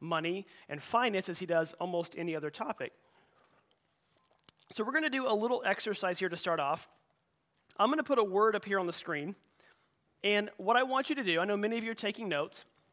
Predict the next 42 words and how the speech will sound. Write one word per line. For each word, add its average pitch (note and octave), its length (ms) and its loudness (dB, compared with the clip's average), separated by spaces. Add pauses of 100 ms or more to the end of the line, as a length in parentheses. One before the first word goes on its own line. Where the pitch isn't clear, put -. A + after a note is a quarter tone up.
(1000)
If F#3 140 -4
you're G3+ 80 2
not C4 220 4
taking G#3 240 0
notes, F#3+ 220 4
I F#3+ 60 2
want A3 260 0
you A#3+ 40 -6
to G3+ 80 -4
do G#3 220 -4
something. E3+ 340 -4 (240)
Grab G#3 160 4
your B3+ 80 0
phone, F#3+ 600 0
get G3+ 120 0
it A#3+ 80 0
out, F3 400 4 (300)
and F3+ 120 0
just F#3 200 -4
pull A3 120 0
up A3+ 140 2
your G3 80 2
notes F#3+ 460 2
or, F3+ 180 -6
or E3+ 220 -2
a D3+ 40 -6
text - 440 -2
or F3 60 -4
something B3 440 0
on G3+ 220 4
there G3+ 120 4
where F3+ 120 0
you G3+ 160 -4
can G3+ 580 -2
make G3 300 0
a G#3+ 60 0
note, F#3+ 260 0
you F3+ 60 -8
can E3+ 140 -6
write F3 220 0
something G#3 260 -4
down, D3 280 -2